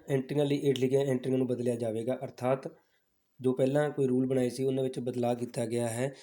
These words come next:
ਜਿਹਦੇ ਵਿੱਚ ਪਹਿਲਾਂ ਮੇਰੇ ਹਿਸਾਬ ਨਾਲ ਸਾਰੇ ਹੀ ਇਨਵੋਲਵ ਸੀ, ਪਰ ਕੁਛ ਬਦਲਾਅ ਕੀਤਾ ਗਿਆ। ਇਹਦੇ ਵਿੱਚ ਸਾਫ਼-ਸਾਫ਼ ਲਿਖਿਆ ਹੈ ਦੋਸਤੋ, ਆਹ ਦੇਖੋ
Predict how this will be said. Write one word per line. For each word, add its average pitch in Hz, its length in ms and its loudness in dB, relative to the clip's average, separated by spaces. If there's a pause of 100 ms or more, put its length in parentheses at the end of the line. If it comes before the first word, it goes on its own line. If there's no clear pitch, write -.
(160)
ਜਿਹਦੇ 131 200 0
ਵਿੱਚ 131 180 0
ਪਹਿਲਾਂ 131 460 0
ਮੇਰੇ 131 120 2
ਹਿਸਾਬ 127 280 2
ਨਾਲ 123 120 2
ਸਾਰੇ 123 280 0
ਹੀ 135 180 2
ਇਨਵੋਲਵ 123 340 0
ਸੀ, 120 160 -4 (400)
ਪਰ 131 80 -2
ਕੁਛ 135 200 -4
ਬਦਲਾਅ 123 280 2
ਕੀਤਾ 123 260 -2
ਗਿਆ। 135 180 0 (340)
ਇਹਦੇ 143 160 -2
ਵਿੱਚ 147 140 -2
ਸਾਫ਼-ਸਾਫ਼ 127 440 -2
ਲਿਖਿਆ 120 220 0
ਹੈ 117 40 -6
ਦੋਸਤੋ, 123 260 -2
ਆਹ 123 40 0
ਦੇਖੋ 123 400 -8